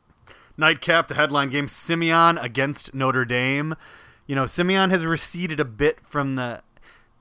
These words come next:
headlines, I guess, recently. They, uh, they did jump back into the rankings at twenty-five. I'm not, not sure if they'll stick. I think they will. But I think quietly things have improved a bit.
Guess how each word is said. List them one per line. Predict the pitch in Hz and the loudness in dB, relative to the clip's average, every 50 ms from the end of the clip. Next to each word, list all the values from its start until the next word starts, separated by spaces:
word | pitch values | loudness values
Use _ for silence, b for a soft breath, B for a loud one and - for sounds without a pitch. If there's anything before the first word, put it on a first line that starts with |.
| _ _ _ _ | _ _ _ _
headlines, | - - 127 151 151 147 143 147 156 165 165 151 | -10 -4 -4 -4 0 0 0 2 2 0 -2 -2
I | 165 156 | -4 -4
guess, | 170 160 - | -4 -4 -4
recently. | 175 170 156 - 180 175 | -4 -4 -4 -4 -4 -4
They, | 160 139 | -4 -4
uh, | 131 - 117 127 | -4 -4 -6 -6
they | 117 127 127 120 120 | -6 -8 -8 -10 -10
did | 117 113 131 143 135 | -10 -8 -8 -8 -6
jump | 123 131 139 127 117 | -2 -2 -2 -2 -2
back | 131 131 131 - | -4 -4 -4 -4
into | - 131 113 | -6 -8 -6
the | 117 | -6
rankings | 113 117 120 131 131 - 131 110 | -6 -6 -6 -8 -8 -10 -12 -12
at | 104 - | -14 -14
twenty-five. | - - 131 120 110 - 131 123 123 123 117 | -12 -12 -12 -12 -10 -6 -4 -2 -2 -2 -4
I'm | 107 110 | -6 -10
not, | 113 113 - - | -14 -14 -16 -18
not | - 113 - - | -20 -20 -20 -20
sure | - - - 135 123 | -18 -14 -12 -12 -12
if | 107 | -12
they'll | - 104 | -14 -18
stick. | - - - - 123 117 - | -20 -18 -16 -16 -16 -16 -16
I | 113 | -18
think | 101 - 135 123 | -18 -18 -18 -16
they | - 107 | -16 -14
will. | 104 104 107 104 104 107 | -12 -12 -12 -10 -10 -10
But | 101 104 107 101 - b b b b b b b b _ _ - | -10 -10 -12 -12 -12 b b b b b b b b _ _ -10
I | 127 139 | -8 -6
think | 147 175 147 | -6 -6 -8
quietly | - - - 175 185 208 220 208 175 - 143 143 139 131 127 127 120 117 117 117 - _ 87 90 95 - | -6 0 4 6 6 6 6 2 0 0 0 2 2 2 2 0 -2 -6 -10 -14 -18 _ -20 -20 -20 -18
things | _ - 156 151 156 151 143 120 | _ -8 -6 -4 -4 -4 -6 -4
have | - 143 135 120 113 110 113 - | -4 -4 -4 -4 -6 -12 -16 -14
improved | - 131 120 - - - 151 151 147 147 143 147 | -12 -12 -10 -8 -4 -2 0 0 0 -2 -2 -4
a | 156 | -4
bit. | 131 120 135 123 117 117 120 | -2 0 0 0 0 0 -2